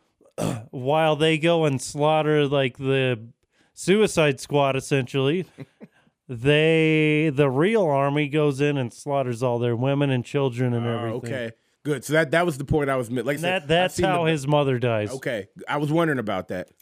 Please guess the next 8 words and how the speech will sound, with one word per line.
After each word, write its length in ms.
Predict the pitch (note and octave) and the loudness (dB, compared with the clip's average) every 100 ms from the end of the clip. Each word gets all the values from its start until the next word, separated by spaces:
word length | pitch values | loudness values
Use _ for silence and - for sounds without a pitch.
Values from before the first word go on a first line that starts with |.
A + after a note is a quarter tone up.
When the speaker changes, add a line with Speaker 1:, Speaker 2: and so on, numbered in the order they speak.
| _ | _
Speaker 1:
And 240 | E3+ E3+ F3 | -4 0 2
then 400 | G#3 A#3 G#3 G#3 _ _ _ _ _ _ | 2 2 -2 -4 _ _ _ _ _ _
at 240 | E3+ D3+ | -2 -2
the 180 | D#3 D3 | -2 -2
end 160 | F#3 G#3+ | 0 2
of 160 | D3 | 2
that, 400 | B2+ C3 C3 - _ _ _ _ _ _ | 2 2 0 -4 _ _ _ _ _ _
um, 540 | E3+ D3 C3+ B2+ A#2+ | -2 0 0 0 -2